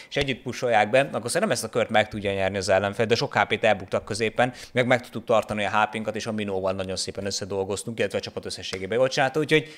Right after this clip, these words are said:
ugorjunk a kövübe. A következő mérkőzésbe is gurulunk, srácok, és nagyon agresszívan akarom megjátszani ezt a szituációt, úgyhogy remélem támogatni fognak. Be akarok egyből ide pusolni. Úgyhogy ide amúgy szükségem lesz is a, az aranylőszerre, hogyha át akarom ütni a nehéz tankokat.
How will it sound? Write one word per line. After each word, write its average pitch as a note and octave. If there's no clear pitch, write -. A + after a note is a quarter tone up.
ugorjunk B2+
a C#3
kövübe. F#2+
A -
következő D#3
mérkőzésbe D3
is D3+
gurulunk, B2
srácok, B2+
és B2+
nagyon D3+
agresszívan G#2+
akarom G#2+
megjátszani G#2
ezt G2+
a A#2
szituációt, G#2+
úgyhogy A#2+
remélem A2
támogatni G2+
fognak. F#2+
Be B2+
akarok A2
egyből G#2
ide G2+
pusolni. G2
Úgyhogy G2+
ide A2
amúgy A2
szükségem G#2
lesz G#2+
is G2
a, F#2+
az F#2
aranylőszerre, F#2+
hogyha F#2+
át F#2+
akarom G2+
ütni F#2+
a F#2
nehéz F#2+
tankokat. F#2+